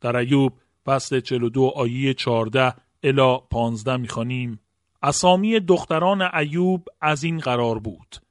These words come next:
یمیمه، قصیعه و قرن هفوک. در تمام آن سرزمین دخترانی به زیبایی دختران ایوب نبودند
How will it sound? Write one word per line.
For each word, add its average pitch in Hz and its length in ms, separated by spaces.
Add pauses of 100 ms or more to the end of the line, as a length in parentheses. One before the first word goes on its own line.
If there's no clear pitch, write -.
(340)
یمیمه، 175 1000 (340)
قصیعه 180 880 (180)
و 156 60
قرن 165 600 (140)
هفوک. 139 680 (320)
در 147 120
تمام 180 520
آن 196 260
سرزمین 175 880 (180)
دخترانی 185 760
به 175 160
زیبایی 165 680
دختران 165 600
ایوب 160 640
نبودند 151 760